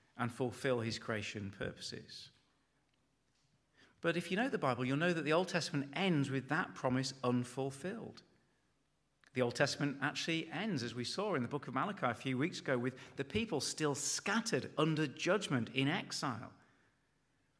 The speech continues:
And so the work of Jesus in his death and resurrection is finally to gather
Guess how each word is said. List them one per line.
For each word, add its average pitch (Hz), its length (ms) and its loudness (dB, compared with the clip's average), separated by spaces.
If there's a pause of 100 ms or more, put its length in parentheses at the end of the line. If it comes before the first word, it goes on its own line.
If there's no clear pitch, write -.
(640)
And 131 100 2
so 160 160 6
the 143 100 4
work 170 420 4
of 143 140 -2
Jesus 143 520 0
in 123 80 0
his 117 140 -2
death 147 280 -2
and 135 100 0
resurrection 113 560 -2
is 107 160 -6
finally 151 460 -2
to - 180 -6
gather 135 580 -2